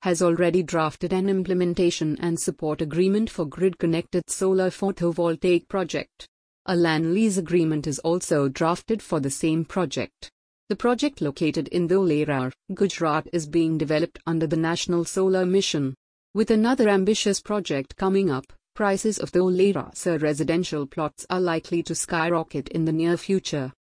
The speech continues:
The lease rent fixed for the year twenty nineteen twenty is ten thousand rupees per hectare. Every three years, there will be an increment of fifteen percent in the lease rent.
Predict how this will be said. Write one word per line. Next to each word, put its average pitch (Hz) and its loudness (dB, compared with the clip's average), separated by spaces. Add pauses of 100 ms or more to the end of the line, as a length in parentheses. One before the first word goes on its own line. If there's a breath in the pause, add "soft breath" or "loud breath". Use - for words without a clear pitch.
(280)
The 185 0
lease 185 2
rent 165 0
fixed - -4
for 170 0
the 156 -2
year 151 0
twenty 170 0
nineteen 185 2
twenty 165 -2
is - -4
ten 220 0
thousand 226 0
rupees 160 2
per 185 -2
hectare. 156 -2 (420)
Every 156 0
three 165 0
years, 156 0 (200)
there 190 2
will 180 2
be 170 2
an 156 0
increment 165 0
of 151 -6
fifteen 233 -2
percent 151 -2
in 185 0
the 185 4
lease 190 2
rent. 135 -2